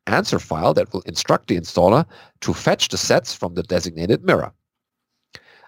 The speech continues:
I've been archiving my kernels for a few years. It's a nice way to fill up slash keep history of my upgrades. Uh,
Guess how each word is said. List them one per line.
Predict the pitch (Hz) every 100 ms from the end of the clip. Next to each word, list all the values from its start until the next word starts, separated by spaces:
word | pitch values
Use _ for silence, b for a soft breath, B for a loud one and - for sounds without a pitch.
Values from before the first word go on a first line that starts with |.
| B
I've | 208 -
been | 214
archiving | - 131 - 135 127
my | 104
kernels | 95 123 120 113
for | 95
a | 85
few | - 196
years. | 110 98 139 - - b b
It's | - 214
a |
nice | 220 220 -
way | 151
to | 143
fill | 117 127 127
up | 117 - _ _
slash | - 92
keep | - 113 110 -
history | 151 - 98 110
of | - 92 85
my | 87
upgrades. | 73 - 90 101 127 - b b b b b -
Uh, | 92